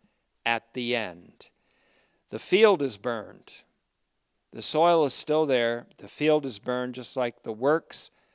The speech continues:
are burned, and yet he himself shall be saved, as First Corinthians three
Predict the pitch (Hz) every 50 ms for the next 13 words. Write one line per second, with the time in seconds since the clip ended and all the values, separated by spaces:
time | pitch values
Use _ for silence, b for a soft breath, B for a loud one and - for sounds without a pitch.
0 | _ _ _ _ _ _ _ _ - 117 117 113 - 123 127 123 123 123 123 123
1 | 123 117 - - - 113 117 117 117 113 110 - - 127 135 127 120 123 117 117
2 | - - - 120 113 117 113 - - - 123 110 110 110 113 113 101 - - -
3 | 131 123 120 117 113 113 113 113 110 107 - - - 120 113 104 - - 117 110
4 | 101 107 107 101 95 - - 120 117 110 104